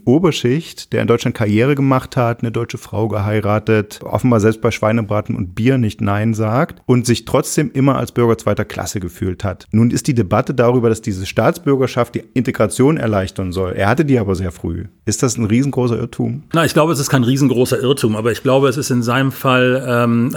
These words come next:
Speaker 2: hat diese, hat tatsächlich das, das Staatsbürgerschafts-, äh, Debakel <laughs> irgendwie diese, äh,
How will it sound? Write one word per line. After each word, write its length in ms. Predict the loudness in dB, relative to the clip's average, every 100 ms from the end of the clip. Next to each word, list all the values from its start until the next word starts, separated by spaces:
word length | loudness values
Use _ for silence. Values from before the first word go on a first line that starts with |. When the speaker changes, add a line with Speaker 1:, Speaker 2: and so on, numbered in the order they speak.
| -4
Speaker 2:
hat 200 | -2 0
diese, 280 | 0 0 0
hat 220 | -2 0
tatsächlich 420 | 0 2 2 0 -4
das, 160 | -6
das 220 | -4 -4
Staatsbürgerschafts-, 1400 | -4 -2 0 0 0 0 2 0 -2 -4 -12 -10 -10 -10
äh, 600 | -10 -10 -8 -8 -6 -6 -8 -12 -16 -16 -18 -20 -20 -16
Debakel 720 | -14 -8 -6 -4 -6 -4 -6 0
<laughs> 20 |
irgendwie 420 | 2 4 2 0 -4 -18 -18 -4
diese, 320 | 0 2 2
äh, 460 | 2 -2 -4 -4